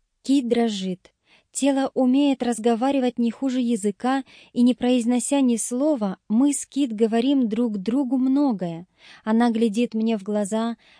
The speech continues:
в её взгляде доверие и, возможно, что-то ещё — зародыш чего-то большего.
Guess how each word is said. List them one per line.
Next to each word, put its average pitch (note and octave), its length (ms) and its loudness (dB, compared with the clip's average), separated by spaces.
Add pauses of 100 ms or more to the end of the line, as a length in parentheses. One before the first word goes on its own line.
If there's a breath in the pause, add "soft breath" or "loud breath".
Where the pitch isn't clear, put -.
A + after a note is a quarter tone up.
в G#3 40 -6
её A3+ 320 0
взгляде A3 720 0 (120)
доверие A3 720 0 (260 soft breath)
и, A3+ 100 0
возможно, B3+ 480 0
что-то B3+ 300 -6
ещё — A3 480 -4 (320)
зародыш G#3+ 680 0
чего-то G3+ 500 -6
большего. F3+ 640 -6